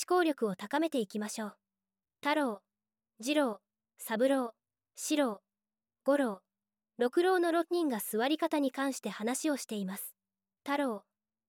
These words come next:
次郎くんは僕の隣に座っているよ。次郎、四郎くんと五郎くんの間には三人が座っているね。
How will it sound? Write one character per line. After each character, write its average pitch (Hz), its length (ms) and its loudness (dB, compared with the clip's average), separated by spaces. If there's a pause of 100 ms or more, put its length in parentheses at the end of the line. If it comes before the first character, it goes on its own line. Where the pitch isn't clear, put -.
(160)
次 269 120 -2
郎 330 180 4
く 262 160 2
ん 226 60 2
は 190 120 -2
僕 320 280 2
の 294 120 2
隣 226 320 0
に 247 100 2
座 226 220 -4
っ 247 80 -4
て - 140 -2
い 262 80 2
る 254 100 -2
よ。 214 160 -6 (680)
次 240 140 -2
郎、 247 240 0 (600)
四 - 180 -2
郎 339 180 6
く 294 160 0
ん 247 60 2
と 208 140 -2
五 220 140 2
郎 294 180 4
く 269 160 0
ん 240 80 4
の 220 100 0
間 233 260 0
に 247 120 0
は 185 100 -6
三 330 280 -2
人 320 180 0
が 214 100 -4
座 202 220 -6
っ 220 120 -6
て - 80 -4
い 226 100 0
る 226 100 -4
ね。 214 200 -10